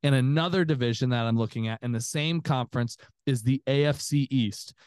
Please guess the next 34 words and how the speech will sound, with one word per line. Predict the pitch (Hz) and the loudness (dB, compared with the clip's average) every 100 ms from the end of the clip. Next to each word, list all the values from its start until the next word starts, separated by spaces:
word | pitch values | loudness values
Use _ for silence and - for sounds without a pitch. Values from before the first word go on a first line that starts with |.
| _ | _
And | 127 127 | -2 0
that | 131 147 | 0 0
is | 160 | 0
because | 156 165 151 135 | -2 0 0 2
the | 131 | 0
Bills | 113 127 123 123 120 | -2 0 0 0 -2
and | 135 | -2
the | 127 | -2
Dolphins | 113 113 104 - 107 101 - _ | -2 -2 -4 -6 -6 -6 -10 _
play | - 117 107 104 | -6 -4 -2 -2
this | 98 95 - | -4 -6 -6
week. | 104 87 - - _ _ _ - | -6 -6 -8 -20 _ _ _ -4
And | 139 | -2
I'm | 135 120 | 0 -2
so | - - - 160 139 | -6 -6 0 0 0
beyond | 143 143 139 131 | 2 2 2 0
excited | 117 - 123 107 98 - | -4 -4 -4 -2 -6 -4
for | 117 | -2
this | 98 | -2
football | - - - 85 | -6 -6 -6 -6
game | 92 - _ _ _ _ _ | -10 -16 _ _ _ _ _
because | 143 139 147 123 | -2 2 2 4
you | 143 | 4
have | 139 139 120 - - | 4 0 -2 -6 -2
just | 135 120 | -2 0
the | 139 | 0
juggernaut | 131 - 156 165 180 170 151 151 | 0 0 0 2 0 0 0 0
of | 151 | -2
an | 143 | -2
offense | 120 - 104 113 - - - | -4 -4 -6 -6 -10 -18 -4
in | 127 131 | 0 2
the | |
Miami | 131 139 143 151 | 4 2 2 2
Dolphins, | 139 110 101 120 120 - | 0 -2 -2 -4 -6 -8